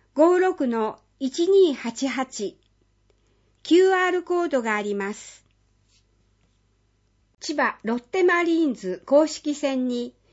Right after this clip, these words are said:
君津市民をご招待します。期日一、八月二十二日火曜から二十四日木曜。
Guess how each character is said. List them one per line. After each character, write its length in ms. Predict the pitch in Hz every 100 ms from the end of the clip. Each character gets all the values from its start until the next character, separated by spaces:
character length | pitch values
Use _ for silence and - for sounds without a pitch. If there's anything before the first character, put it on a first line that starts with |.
| _ -
君 260 | 294 381
津 160 | 370 370
市 200 | - 392
民 260 | 370 262
を 260 | 202 180 - -
ご 100 | 262
招 300 | 254 381 381
待 220 | 254 208
し 160 | - 196
ま 200 | 185 190
す。 280 | - - _ _ _ _ _ _ _ _ _ _ _ _ _ _ _
期 140 | -
日 500 | 370 359 - 226 185 _ _ _ _
一、 540 | - 262 - 311 - _ _ _ _ _ _ _ _ _ _
八 300 | 254 262 349
月 300 | 370 370 339
二 200 | 370 359
十 240 | 294 220
二 260 | 214 254 294
日 420 | 294 269 254 -
火 180 | - 277
曜 260 | 339 330
か 180 | - 208
ら 260 | 185 175 - _ _ -
二 140 | 349
十 280 | 359 320 240
四 240 | 208 196 _
日 240 | - 202 - -
木 340 | 233 240 330
曜。 420 | 294 269 185 139